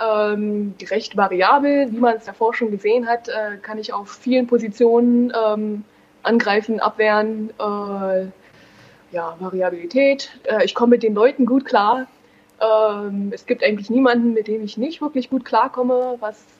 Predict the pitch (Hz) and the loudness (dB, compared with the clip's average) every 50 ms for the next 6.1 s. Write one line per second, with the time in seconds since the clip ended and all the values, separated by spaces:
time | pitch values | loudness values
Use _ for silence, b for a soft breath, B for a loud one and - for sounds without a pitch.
0 | _ _ _ _ _ - 226 233 247 240 240 254 240 233 240 240 233 226 226 233 | _ _ _ _ _ -2 0 0 2 0 0 2 2 4 4 2 2 0 -2 -4
1 | 233 - - b b b b b b b b b b b b _ _ _ _ - | -4 -8 -20 b b b b b b b b b b b b _ _ _ _ 2
2 | 214 233 240 240 233 226 226 226 220 220 220 202 202 202 202 196 196 190 175 175 | 4 6 6 4 2 -2 -10 -12 -12 -12 -10 -8 -8 -8 -8 -10 -10 -12 -14 -18
3 | 180 175 - - - - - _ - 185 _ _ - 190 185 202 233 262 262 254 | -18 -18 -18 -20 -20 -20 -20 _ -20 -20 _ _ -12 -8 -4 -2 -2 -2 -2 -4
4 | 247 226 202 185 - - 196 180 - - - - - - - _ _ _ _ _ | -6 -6 -8 -10 -12 -10 -10 -10 -10 -10 -14 -18 -20 -20 -20 _ _ _ _ _
5 | _ _ _ _ _ _ - - 208 208 - 170 220 220 214 214 196 180 226 294 | _ _ _ _ _ _ -10 -8 -4 2 4 4 6 4 2 0 0 0 2 2
6 | 330 330 | 2 2